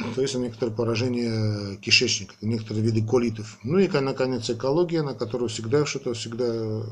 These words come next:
говорят, экология виновата, да. Э, есть в этом, э, свой резон. А вот, э,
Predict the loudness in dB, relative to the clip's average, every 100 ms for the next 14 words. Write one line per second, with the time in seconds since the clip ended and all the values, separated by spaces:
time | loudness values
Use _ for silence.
0 | -12 -4 0 2 2 0 -4 0 2 2
1 | 2 0 0 0 -4 -8 -10 -10 -10 _
2 | -20 -18 -16 -16 -18 -18 -8 -6 -4 -4
3 | -4 -4 2 4 2 0 0 0 0 -2
4 | 0 -2 -4 -6 -4 0 2 4 2 0
5 | 0 -6 -14 -20 -20 -20 -20 -20 -8 -4
6 | 0 0 0 -2 -4 -4 0 2 4 2
7 | 0 -4 -6